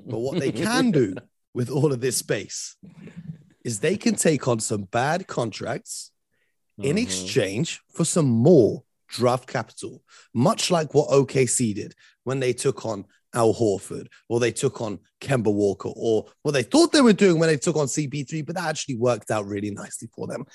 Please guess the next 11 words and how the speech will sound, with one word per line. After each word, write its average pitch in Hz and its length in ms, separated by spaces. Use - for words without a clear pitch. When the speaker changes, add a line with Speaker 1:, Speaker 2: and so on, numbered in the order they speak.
Speaker 1:
But 165 80
that's 226 220
what 214 80
they 202 100
can 190 140
do. 202 180
Teams 196 480
with 139 460
high 160 240
salary 185 320
players, 131 460